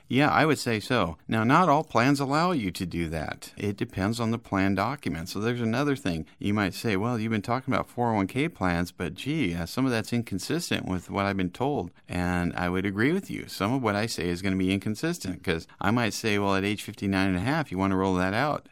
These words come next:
And you say, "Well, I went to my plan administrator. They don't allow me to do that." That's possible. Yeah, it's possible that your employer, when they set up their plan,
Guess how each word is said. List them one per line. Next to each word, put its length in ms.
And 80
you 80
say, 160
"Well, 140
I 100
went 180
to 80
my 140
plan 260
administrator. 640
They 140
don't 160
allow 280
me 180
to 120
do 220
that." 300
That's 220
possible. 600
Yeah, 200
it's 200
possible 600
that 100
your 140
employer, 680
when 160
they 120
set 260
up 100
their 140
plan, 560